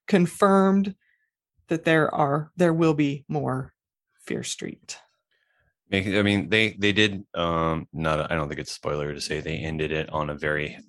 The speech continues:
Speaker 2: open note,
Speaker 1: Yeah.
Speaker 2: um, leaving things open. So, um, I think it'll, I'm excited.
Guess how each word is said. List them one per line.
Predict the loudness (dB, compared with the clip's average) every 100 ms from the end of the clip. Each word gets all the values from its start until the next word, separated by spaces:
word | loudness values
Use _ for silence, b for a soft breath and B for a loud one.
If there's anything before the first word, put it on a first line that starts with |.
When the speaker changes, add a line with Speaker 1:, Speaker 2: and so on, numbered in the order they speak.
| -6
Speaker 2:
open | -6 -4 -6 -2
note, | -2 -4 -8 -14 _ _ -8
Speaker 1:
Yeah. | -2 0 0 -2 -6 -12
Speaker 2:
um, | -14 -16 -12
leaving | -4 -2 -2 -4
things | -6 -8 -8 -6
open. | -4 -2 -4 -6
So, | -6 -2 -2 -2 -4
um, | -2 0 0 0 0 -2 -6 _ _
I | -4
think | -2 0
it'll, | -2 -2 _ _ _ _ _
I'm | 0
excited. | 0 2 0 0 -4